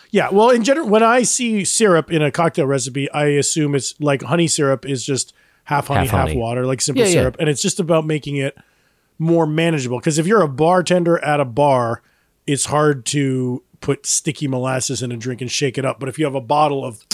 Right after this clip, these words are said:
Speaker 2: Right.
Speaker 1: molasses
Speaker 2: If, if you
Speaker 1: syrup.
Speaker 2: put pure molasses on a bunch of ice cubes, tho-, that's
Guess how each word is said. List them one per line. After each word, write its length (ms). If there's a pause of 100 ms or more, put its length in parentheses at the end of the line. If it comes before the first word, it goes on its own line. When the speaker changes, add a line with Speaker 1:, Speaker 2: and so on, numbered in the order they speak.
(760)
Speaker 2:
Right. 320
Speaker 1:
molasses 360
Speaker 2:
If, 80
if 80
you 60
Speaker 1:
syrup. 180
Speaker 2:
put 200
pure 240
molasses 480
on 100
a 20
bunch 220
of 80
ice 200
cubes, 380
tho-, 320
that's 300